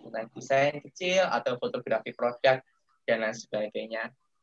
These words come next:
Jadi, kesibukan saya sehari-hari itu, Bang Ical, selain juga aktif di organisasi sosial tersebut, saya juga sedang membangun bersama dengan teman-teman U M K M Tanggulangin,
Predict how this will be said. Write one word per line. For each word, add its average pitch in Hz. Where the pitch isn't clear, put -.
Jadi, 151
kesibukan 131
saya 139
sehari-hari 120
itu, 131
Bang 110
Ical, 110
selain 117
juga 110
aktif -
di 104
organisasi 120
sosial 113
tersebut, 131
saya 123
juga 117
sedang 123
membangun 123
bersama 123
dengan 120
teman-teman 117
U 117
M 117
K 117
M 123
Tanggulangin, 113